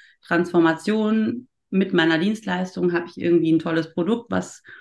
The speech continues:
besondere Herausforderungen im Alltag löst? Und, ähm, genau, mach wirklich so einen, so einen Briefing-Prozess, geh diese Sachen alle einmal durch, ist für mich immer sehr spannend, weil ich dadurch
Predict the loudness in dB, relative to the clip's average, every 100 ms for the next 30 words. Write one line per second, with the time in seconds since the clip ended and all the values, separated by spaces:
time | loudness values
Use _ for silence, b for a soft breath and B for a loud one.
0 | B B -2 4 6 6 6 4 4 2
1 | 0 -2 -2 2 2 2 2 2 0 -2
2 | 0 -2 -2 -8 -20 _ _ _ _ _
3 | _ _ _ _ _ 2 6 6 6 2
4 | 4 6 6 4 2 4 0 -2 -8 -4
5 | 2 4 4 2 2 2 2 2 2 0
6 | -8 -4 -4 -4 -6 -4 -2 0 2 2
7 | 2 2 2 2 2 2 0 -2 -4 -6
8 | -4 -2 0 0 2 -2 -4 -2 2 2
9 | 2 -2 -2 0 0 -2